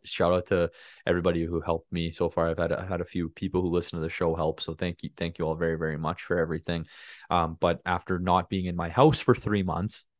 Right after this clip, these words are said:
mm-hmm, um, you can imagine that my,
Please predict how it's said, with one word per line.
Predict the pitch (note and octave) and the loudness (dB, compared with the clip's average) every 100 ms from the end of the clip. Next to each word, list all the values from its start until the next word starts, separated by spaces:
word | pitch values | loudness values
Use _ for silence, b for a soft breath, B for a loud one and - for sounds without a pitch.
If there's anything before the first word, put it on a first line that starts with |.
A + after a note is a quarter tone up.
| _ _ _ - | _ _ _ -8
mm-hmm, | F#2+ C3 D3+ G2+ A#2+ B B B - | -2 2 2 0 -4 B B B 0
um, | F#2+ F2+ F2 - | 2 2 0 0
you | G2+ G2 | 2 2
can | G2+ | 2
imagine | G2 G2 G#2 F#2+ G2 F#2 | 2 4 4 4 2 2
that | F2+ - | 0 0
my, | F2 F2 F2 | 0 0 0